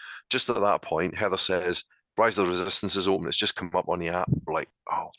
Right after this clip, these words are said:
fuck. <laughs> What do we do?" So I said, "Let's go." So we legged it back to Rise of the Resistance. We get to Rise of the Resistance. It goes down again.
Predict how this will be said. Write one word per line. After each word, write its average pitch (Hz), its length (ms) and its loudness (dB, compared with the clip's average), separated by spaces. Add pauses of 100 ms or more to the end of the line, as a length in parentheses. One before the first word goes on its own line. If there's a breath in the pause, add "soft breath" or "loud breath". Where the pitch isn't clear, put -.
(160)
fuck. - 160 -2 (140)
<laughs> 508 800 -2
What 127 100 2
do 117 80 0
we 107 80 2
do?" 95 260 2 (800 loud breath)
So 98 160 2
I - 20 4
said, 92 160 0
"Let's 120 160 4
go." 104 320 2
So - 160 0
we 101 100 2
legged 101 440 2
it 98 140 2 (180)
back 98 220 2
to - 120 -6
Rise 95 320 0
of 92 60 -2
the 90 60 -2
Resistance. 87 540 -2 (220)
We 92 140 -2
get 107 260 0
to 107 120 0
Rise 95 260 2
of 92 80 2
the 87 100 0
Resistance. 101 720 0 (500)
It 87 140 -2
goes 87 200 2
down 80 220 0
again. 78 280 -2